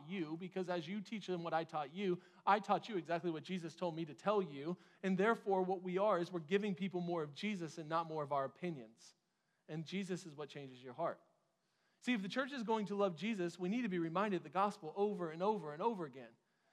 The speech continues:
We need to remember what we are for more than what we're against. And one of the best ways to do that is not just to show up here on Sundays. It's to get in a small group. It's to get connected. It's to have your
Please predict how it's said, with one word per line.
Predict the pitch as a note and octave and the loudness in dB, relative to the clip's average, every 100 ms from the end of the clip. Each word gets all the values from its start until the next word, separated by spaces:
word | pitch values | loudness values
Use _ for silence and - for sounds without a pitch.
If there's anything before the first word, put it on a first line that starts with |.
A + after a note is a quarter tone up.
| - - | -10 0
We | A#3+ | 2
need | C#4 | 2
to | B3 | 2
remember | G#3 G3 B3+ A3+ F#3 F#3 - _ _ E3 D#3 | 2 4 4 4 2 0 -4 _ _ -8 2
what | B3+ G#3+ | 2 4
we | G3+ F3+ | 0 0
are | D3+ - - | 0 -8 -10
for | C4 G#3+ D3+ G3+ A3 _ _ _ - | -2 0 0 -2 -4 _ _ _ -4
more | F#3+ | -2
than | A3 | 0
what | F3 D#3+ | -2 -4
we're | F#3+ | -4
against. | F#3 G#3+ A3+ - - - - _ _ - | -4 -4 -6 -8 -16 -20 -20 _ _ -2
And | G#3 | 2
one | B3 | 4
of | D4+ | 2
the | |
best | A3 A#3 A#3+ | 2 0 2
ways | A#3 A3+ | -2 -2
to | - | -6
do | E3 G3+ | -8 -4
that | A3+ F3 | 2 2
is | G3+ F3 | 2 0
not | G3+ A#3 | 0 0
just | C4+ - | -6 -10
to | A3 | -8
show | - F#3+ | -4 -2
up | G3 G3 | -2 -2
here | G3 | -4
on | F#3+ | -6
Sundays. | - G3 A3 C3 - - _ _ _ _ _ | -4 -4 -4 -10 -16 -20 _ _ _ _ _
It's | G#3+ - | -4 -2
to | A#3 | -4
get | G3+ C#4+ | -2 -2
in | |
a | A3 | -4
small | - G#3+ A3+ | -4 -2 0
group. | E3+ C#3+ | -2 -8
It's | D#3 | -8
to | A#3+ | -8
get | G3 C4+ | -8 -8
connected. | - F3+ A3 - D3+ | -4 -2 0 -2 -6
It's | F#3 G#3+ - | -8 -8 -8
to | B3+ A#3 - - | -6 -6 -8 -16
have | - B3+ B3 | -2 0 2
your | C4 | 0